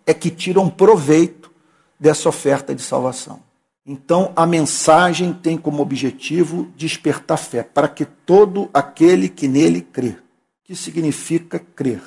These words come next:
Não é crer na existência, porque os demônios creem na existência de Cristo, foram os primeiros a chamar Jesus de Filho do Deus Altíssimo.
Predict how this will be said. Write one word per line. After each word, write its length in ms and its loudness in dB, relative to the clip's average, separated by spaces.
Não 180 2
é 80 4
crer 320 2
na 120 -2
existência, 600 -2
porque 220 -10
os 80 0
demônios 400 0
creem 260 -2
na 60 0
existência 460 -4
de 100 -10
Cristo, 380 -2
foram 200 -4
os 80 -8
primeiros 460 0
a 40 2
chamar 400 0
Jesus 540 0
de 120 -6
Filho 380 -4
do 120 -6
Deus 200 0
Altíssimo. 540 -8